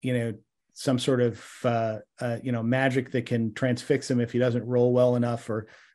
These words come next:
or pull him out, get him surrounded, and get him killed. If there is something there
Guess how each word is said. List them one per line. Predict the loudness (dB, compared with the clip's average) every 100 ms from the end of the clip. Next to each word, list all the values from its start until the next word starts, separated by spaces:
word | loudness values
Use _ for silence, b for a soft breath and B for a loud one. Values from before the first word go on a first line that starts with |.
| _
or | -4 -2
pull | 2 4
him | 6 4
out, | 2 0
get | 0 0
him | 0
surrounded, | -2 -2 0 0 0
and | -2 -4 -6
get | -4 -4
him | -2
killed. | 0 0 -4 B B -4
If | 0
there | 2
is | 8 8 8
something | 8 6 6 4
there | 4 2 -2